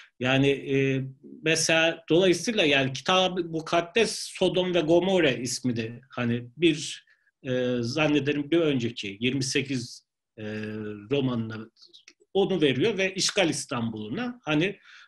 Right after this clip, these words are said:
e, Sodom ve Gomorre diyor. Yani eğlenceyi de, e, dışlayan hani, e, bir şey hani o dolayısıyla şehir, e,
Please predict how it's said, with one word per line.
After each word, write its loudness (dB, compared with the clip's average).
e, -4
Sodom -4
ve 2
Gomorre 0
diyor. -12
Yani -2
eğlenceyi 4
de, 0
e, -2
dışlayan 2
hani, -2
e, -2
bir 4
şey 0
hani -4
o -2
dolayısıyla 2
şehir, 0
e, 2